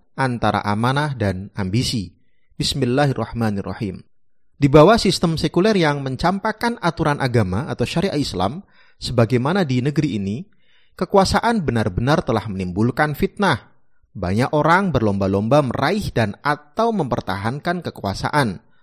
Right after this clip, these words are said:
segala cara digunakan, tanpa peduli halal dan haram. Saat berkuasa atau memegang jabatan,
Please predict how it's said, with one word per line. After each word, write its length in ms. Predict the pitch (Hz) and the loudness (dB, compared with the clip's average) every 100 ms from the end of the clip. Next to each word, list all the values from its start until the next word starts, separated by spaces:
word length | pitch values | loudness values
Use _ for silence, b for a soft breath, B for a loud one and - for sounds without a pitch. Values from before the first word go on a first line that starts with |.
| - | -16
segala 480 | - 98 98 101 120 | -6 -2 0 0 0
cara 480 | 127 170 190 220 | 2 4 2 -2
digunakan, 800 | 98 92 101 110 131 165 117 - _ _ _ _ _ | -8 -6 -2 -2 2 2 2 -4 _ _ _ _ _
tanpa 560 | 175 185 185 - 208 202 | 2 2 0 2 2 4
peduli 400 | 127 113 131 160 | 2 2 2 0
halal 480 | - 175 196 208 185 | 0 0 4 4 4
dan 240 | 117 92 92 | 2 0 -4
haram. 480 | 92 123 123 80 - _ _ _ _ | 0 4 4 0 -12 _ _ _ _
Saat 240 | - 104 117 | -2 0 4
berkuasa 640 | 127 139 156 151 - 170 | 2 6 6 6 4 0
atau 80 | 135 | 0
memegang 400 | 120 104 98 95 | -2 0 -2 -2
jabatan, 640 | 98 104 120 - 180 226 | 0 2 2 2 0 0